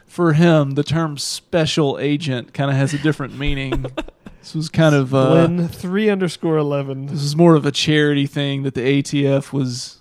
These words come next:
Speaker 1: was doing.
Speaker 3: But I do gotta say, that's a pretty ballsy move of him that he steps foot in Mount Carmel. He's never been in there before. And instead of just maybe going to the prayer meeting, trying to get a feel for who's armed, who's not armed, how many people are there, no.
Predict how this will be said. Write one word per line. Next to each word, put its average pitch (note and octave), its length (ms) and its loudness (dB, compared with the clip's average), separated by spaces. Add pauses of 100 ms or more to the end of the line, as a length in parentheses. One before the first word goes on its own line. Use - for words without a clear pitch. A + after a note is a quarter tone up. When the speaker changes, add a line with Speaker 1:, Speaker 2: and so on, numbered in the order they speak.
(360)
Speaker 1:
was C3+ 140 -8
doing. C#3 420 0
Speaker 3:
But C#4 100 -2
I C#4+ 60 2
do E4+ 120 -2
gotta D#4+ 200 0
say, A#3+ 180 0
that's G#3 160 -4
a G3+ 60 0
pretty D4+ 220 0
ballsy G3+ 460 2
move F3+ 240 2
of F3 140 -4
him F#3 240 -2
that F#3 100 -2
he F#3 160 -4
steps - 420 -6
foot B3 160 -2
in G#3 120 -4
Mount G3 240 -4
Carmel. F#3 320 -2
He's D#3+ 240 -4
never A3 480 0
been F3+ 200 -2
in D#3 140 -4
there C#3+ 160 -8
before. C#3+ 640 -16 (1200)
And G#3 200 0
instead C4+ 440 0
of F#3+ 220 0
just - 480 -4
maybe F3+ 300 0
going F3 320 -2
to F3+ 80 0
the E3+ 100 -4
prayer G3 400 0
meeting, F#3+ 640 -4
trying F#3+ 300 -4
to F3+ 60 -2
get F3 180 -4
a E3 80 -4
feel F#3 540 -2
for D#3+ 180 -10
who's D3+ 220 -4
armed, F#3 420 -4
who's E3 200 -4
not F#3 220 2
armed, F#3 280 0
how E3+ 60 -2
many D#3+ 180 -4
people G3+ 300 -4
are G3 80 0
there, G#3 240 0
no. C#4 300 2